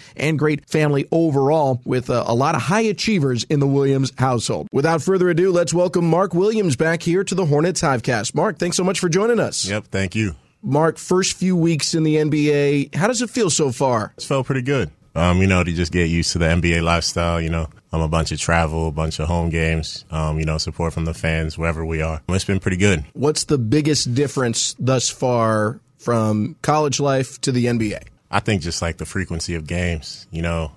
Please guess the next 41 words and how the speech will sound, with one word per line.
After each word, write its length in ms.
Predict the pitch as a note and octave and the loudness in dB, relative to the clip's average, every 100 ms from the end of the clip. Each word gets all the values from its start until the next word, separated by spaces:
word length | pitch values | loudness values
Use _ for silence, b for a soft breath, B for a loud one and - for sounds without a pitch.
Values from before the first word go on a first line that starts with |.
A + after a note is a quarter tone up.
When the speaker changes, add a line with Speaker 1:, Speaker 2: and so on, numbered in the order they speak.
| _ - | _ -6
Speaker 2:
college, 520 | F2 F2 D#2+ D2+ - | -2 -2 -4 -10 -12
you 60 | D#2 | -8
know, 120 | D#2+ | -6
we 60 | |
went 140 | E2+ E2 | -4 -6
to 60 | E2+ | -8
the 60 | |
Final 260 | E2+ E2+ E2 | -6 -6 -6
Four, 220 | - E2+ | -6 -6
we 80 | F2 | -4
played 240 | F2+ E2 | -6 -6
thirty-nine. 520 | F2+ E2 D#2+ E2+ E2+ - b b b b b | -6 -6 -4 -4 -6 -10 b b b b b
Um, 140 | E2+ E2+ | -6 -2
N 120 | F2 | -2
B 80 | F2+ | -2
A 100 | F2 | -2
season's 400 | - F2+ E2+ D#2 | -2 -6 -6 -4
eighty-two 340 | F2 E2+ - E2+ | -4 -4 -8 -6
games, 340 | F2 F2+ D#2+ | -2 -2 -4
not 140 | E2+ | -6
including 240 | E2 F2 E2+ | -6 -6 -8
the 80 | D#2+ | -6
playoffs. 640 | F2+ F2 E2 D2+ - - _ _ | -4 -2 -2 -6 -12 -18 _ _
Then 120 | E2+ | -4
I 60 | E2+ | -4
think 220 | F2 E2 | -4 -4
that 120 | F2+ | -2
and 100 | E2+ | -2
the 60 | E2 | -6
frequency 460 | - E2 E2 - | -8 -8 -8 -8
of 100 | E2 | -10
travel. 440 | D2+ F2+ F2 D#2+ D2+ _ | -6 -4 -4 -6 -14 _
You 60 | D#2+ | -6
know, 80 | |
you're 120 | D#2+ F2 | -6 -6
playing 380 | F2 F2 E2+ | -4 -4 -4
three, 260 | E2 E2 F2 | -6 -8 -8
four 220 | - F2 | -6 -8
times 320 | E2+ F2 E2+ | -4 -6 -4
a 60 | E2 | -6
week, 260 | E2+ E2+ | -6 -6